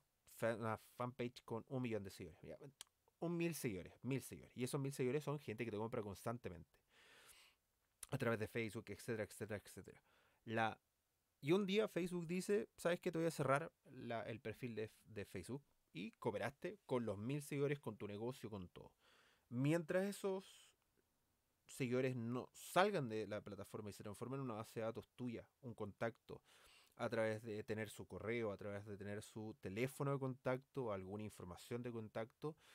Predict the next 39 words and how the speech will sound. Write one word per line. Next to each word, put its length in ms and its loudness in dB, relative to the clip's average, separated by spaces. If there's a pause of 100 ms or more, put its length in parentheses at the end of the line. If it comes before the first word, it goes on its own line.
(380)
eh, 280 4
esos 180 -4
seguidores 280 2
van 120 -2
a 60 -4
seguir 280 -4
siendo 240 2
de 60 6
la 100 4
plataforma 440 -2
y 20 2
no 100 2
tuyo. 420 0
Así 200 -8
que 160 -4
la 200 0
única 240 0
forma 500 -2
de 180 -10
que 100 -8
tengas 380 -4
tus, 180 -2 (200)
realmente 360 -2
tus 160 -2
clientes 540 -4 (500)
es 140 2
que 240 0
los 200 0
captes 520 0
en 200 2
tu 180 0
propia 520 0
base 520 -4
de 140 -6
datos. 280 -10 (240)
Y 100 0
espero, 440 2
por 160 -10
favor, 460 -2